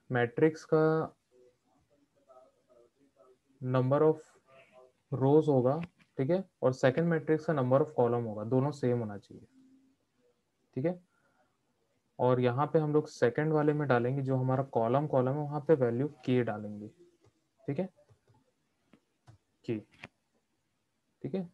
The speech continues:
जो हमारा ये third वाला loop चल रहा है, उसकी values यहाँ पे चलेगी,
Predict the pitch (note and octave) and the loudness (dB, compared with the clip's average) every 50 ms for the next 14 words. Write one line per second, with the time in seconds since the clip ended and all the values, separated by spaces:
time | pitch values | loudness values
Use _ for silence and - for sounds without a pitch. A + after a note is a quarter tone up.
0 | - B2+ C3 C3 B2 B2+ B2 B2 A#2+ C#3+ E3+ F3+ F3 F3 F3 - - B2+ B2+ C#3 | -6 -2 -2 0 0 0 -2 -2 0 0 2 2 0 -2 -2 -2 0 2 2 4
1 | C#3+ C#3+ C#3 C#3 C#3 C3+ C3+ C3 C3 C3 - - C3 B2 A#2+ C#3 D#3+ G3 G#3+ - | 2 2 0 0 2 2 2 2 0 0 -2 0 0 0 0 0 -2 -2 -4 -6
2 | _ _ _ _ _ _ _ _ _ _ - B2 C3 - - D3+ C#3 C3 A#2+ A#2+ | _ _ _ _ _ _ _ _ _ _ -6 -6 -6 -4 -2 0 2 2 2 2
3 | A#2+ B2 A#2+ B2 A#2 A2 A2 B2+ B2+ - B2 G#2+ G2+ G2+ G2+ G#2 | 0 -2 -2 -2 -4 -6 -6 -6 -6 -6 -6 -8 -8 -10 -14 -16